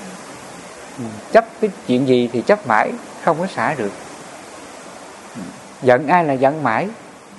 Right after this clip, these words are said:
không có buông xả được. Còn đứa bé một, hai tuổi á, mình làm cho chúng cái điều gì không vừa lòng á,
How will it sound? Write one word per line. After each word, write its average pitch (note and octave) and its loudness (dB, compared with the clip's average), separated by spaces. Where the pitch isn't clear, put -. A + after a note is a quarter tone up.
không F3 4
có G3+ 2
buông E3+ 2
xả B2+ 0
được. A2 -4
Còn B2+ 4
đứa F3 6
bé F#3+ 6
một, C3 0
hai D#3 0
tuổi C3 4
á, A3 0
mình C3+ 4
làm C3 6
cho E3+ 4
chúng G#3 2
cái A3 4
điều C#3+ 6
gì B2+ 4
không F3 -2
vừa C#3+ 6
lòng B2+ 4
á, E3 -2